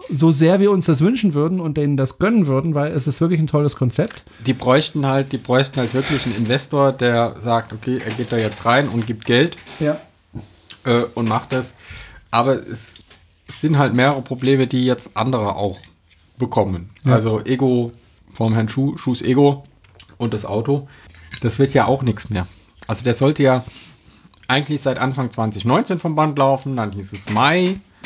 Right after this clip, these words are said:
Speaker 2: dann wurde so eine Nullserie gebaut, die nicht rekuperieren kann. Jetzt hört man eigentlich gar nichts mehr und das wird, glaub ich, und das Problem ist,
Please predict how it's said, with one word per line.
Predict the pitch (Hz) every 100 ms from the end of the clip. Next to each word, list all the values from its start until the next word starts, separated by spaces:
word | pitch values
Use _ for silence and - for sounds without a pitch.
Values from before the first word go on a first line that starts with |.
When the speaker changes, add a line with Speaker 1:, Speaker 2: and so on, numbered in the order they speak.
| - - _ -
Speaker 2:
dann | 113 117
wurde | 120
so | -
eine | 107 101
Nullserie | 98 139 180 175 156 151 151
gebaut, | 143 135 131 135 135 139 139 - - - _ -
die | 113
nicht | 107
rekuperieren | 113 107 110 107 120 185 190
kann. | 165 160 160 160 160 - _ _ _ _ _ -
Jetzt | 123 120 - - - _ _ -
hört | 135 135
man | 123
eigentlich | 107 107 101
gar | - 95
nichts | 123 156 -
mehr | 156 185 - - _ - _
und | - 110 107 - -
das | 104 -
wird, | 104 -
glaub | 107 117
ich, | 135 -
und | 117
das | -
Problem | 117 110 135 190
ist, | 190 190 -